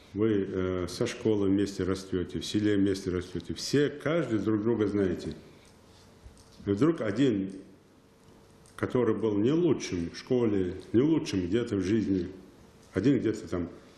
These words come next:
попался в свете кого-то, и он начинает потом ходить и с вами вести какие-то такие разговоры. Ну, вы сперва посмотрите на него, посмотрите на его след, посмотрите на его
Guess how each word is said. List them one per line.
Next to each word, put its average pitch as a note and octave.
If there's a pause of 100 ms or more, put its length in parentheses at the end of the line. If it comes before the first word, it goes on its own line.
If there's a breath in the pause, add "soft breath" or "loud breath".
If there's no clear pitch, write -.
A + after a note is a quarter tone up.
(600 loud breath)
попался G#2+
в -
свете G#2+
кого-то, G2
и A2
он D3+
начинает A#2
потом G#2
ходить A#2+ (280 loud breath)
и F#2
с -
вами A#2+
вести F#2
какие-то G#2+
такие F#2 (320)
разговоры. F#2+ (1900)
Ну, A2+
вы G#2+
сперва A#2
посмотрите A2+
на F#2+
него, F2 (1800)
посмотрите A#2
на F#2+
его G#2
след, F2+
посмотрите G#2
на F#2+
его G#2